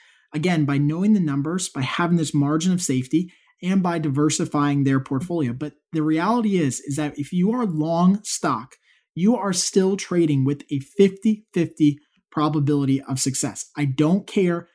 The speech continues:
how great you think the company is. I don't care how much you've analyzed it.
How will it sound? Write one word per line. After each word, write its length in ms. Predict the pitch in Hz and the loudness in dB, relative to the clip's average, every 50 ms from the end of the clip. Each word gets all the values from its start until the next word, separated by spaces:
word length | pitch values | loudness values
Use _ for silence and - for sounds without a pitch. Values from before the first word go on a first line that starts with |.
| _ _ _ | _ _ _
how 160 | - 135 135 | -4 -4 -4
great 300 | 131 135 147 156 170 208 | -2 -4 -2 -2 0 0
you 140 | 226 226 214 | 0 -2 0
think 220 | - 226 220 214 | 2 2 2 2
the 60 | 208 | 2
company 440 | 208 208 208 196 180 190 190 190 190 | -2 -2 -2 0 0 0 0 0 0
is. 220 | 190 180 175 - _ - | -2 -4 -6 -10 _ -4
I 100 | 147 185 | 0 0
don't 160 | 214 214 196 | 2 0 0
care 160 | - - 190 | 0 -2 -2
how 180 | 160 - - 160 | -2 0 0 0
much 360 | 156 156 156 170 185 180 - | 2 2 2 0 0 2 2
you've 140 | 214 190 185 | 2 2 2
analyzed 540 | 190 185 175 165 147 135 123 127 120 - - | 2 0 0 0 -2 -4 -4 -6 -6 -8 -10
it. 120 | 110 - | -14 -18